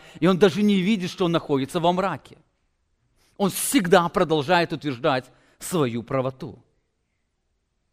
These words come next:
Именно поэтому, к сожалению, многие христиане поверили, что если они достигнут своих поставленных целей, то обретут настоящее счастье или наслаждение, забывая, что это счастье, оно находится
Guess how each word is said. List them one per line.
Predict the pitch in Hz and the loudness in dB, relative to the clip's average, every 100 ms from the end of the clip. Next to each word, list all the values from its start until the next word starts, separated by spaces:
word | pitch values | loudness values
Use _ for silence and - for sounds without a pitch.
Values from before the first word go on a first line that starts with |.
| _ _ _ _ _ _ _ _ _ _ _ _ - _ _ _ _ - | _ _ _ _ _ _ _ _ _ _ _ _ -20 _ _ _ _ -8
Именно | 156 156 | -2 0
поэтому, | 180 190 170 143 | 2 0 0 -4
к | |
сожалению, | - 131 160 175 139 | -6 -6 -2 -2 -2
многие | 156 156 | -4 -4
христиане | 147 151 - 160 135 | -6 -6 -2 -2 -2
поверили, | 135 135 165 139 113 - _ _ _ _ _ _ _ _ _ _ - | -4 -4 -4 -4 -4 -8 _ _ _ _ _ _ _ _ _ _ -12
что | - | -4
если | 156 147 | -2 0
они | 139 | -2
достигнут | 131 127 - 185 160 - | -4 -6 -6 -6 -6 -8
своих | 135 143 - | -6 -6 -6
поставленных | - - 151 151 151 143 | -14 -4 -2 0 -4 -8
целей, | - 135 107 123 - _ _ _ _ _ _ _ _ | -6 -6 -6 -8 -14 _ _ _ _ _ _ _ _
то | 143 | -8
обретут | 127 127 - 196 190 _ - | -4 -6 -6 -10 -10 _ -10
настоящее | 131 - - 139 165 160 156 | -10 -8 -4 -2 -2 -2 -10
счастье | - - 143 127 - | -12 -8 -8 -8 -8
или | 123 | -8
наслаждение, | 120 - - 110 120 170 131 | -8 -10 -12 -12 -8 -8 -8
забывая, | 120 123 123 120 | -8 -8 -6 -6
что | - 117 | -8 -14
это | 113 | -12
счастье, | - 135 - 117 | -8 -8 -8 -10
оно | 110 | -10
находится | 110 104 131 113 - - | -10 -10 -10 -10 -14 -18